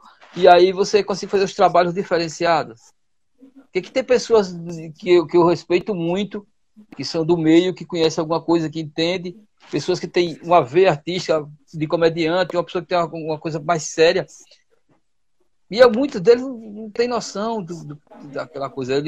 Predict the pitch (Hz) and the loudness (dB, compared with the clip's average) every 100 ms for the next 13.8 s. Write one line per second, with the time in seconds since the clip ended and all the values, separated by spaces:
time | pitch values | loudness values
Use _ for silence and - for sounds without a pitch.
0 | 165 247 - 208 196 - 233 240 240 - | 2 2 4 0 0 2 2 4 0 -4
1 | 233 240 220 233 240 247 - 247 - 135 | -2 -2 -2 -4 -6 -8 -6 -6 -4 -6
2 | 285 269 _ 254 _ 277 - _ _ _ | -8 -20 _ -20 _ -20 -20 _ _ _
3 | _ - 165 220 240 240 226 190 226 233 | _ -6 0 0 2 4 6 6 0 -4
4 | 220 214 196 208 208 190 175 _ _ 262 | -6 -4 -2 -4 -6 -12 -16 _ _ -20
5 | - _ _ 247 - _ 165 180 202 190 | -20 _ _ -20 -20 _ -6 -2 -2 0
6 | 220 214 220 220 202 214 196 185 180 185 | -2 0 -2 -2 -6 0 2 4 4 2
7 | 165 143 156 208 190 127 - 143 156 151 | 0 0 0 -2 0 0 -2 -4 -2 2
8 | 143 165 185 180 - 190 165 - - 170 | 2 2 -2 -8 -8 -8 -10 -14 -12 -2
9 | 156 147 143 131 151 - 175 _ 160 151 | -2 0 -4 -2 -6 -4 -10 _ -4 -4
10 | 156 156 151 - 160 196 180 175 175 160 | -8 -8 -8 -6 -6 -2 -2 0 0 0
11 | 156 170 180 165 151 185 170 - - - | 0 0 -2 -12 -8 -6 -6 -14 -20 -10
12 | 190 185 202 - 196 196 202 208 214 240 | -6 -2 0 2 4 4 4 2 2 0
13 | 226 240 226 233 185 180 185 160 | -6 -4 -2 0 2 2 0 -6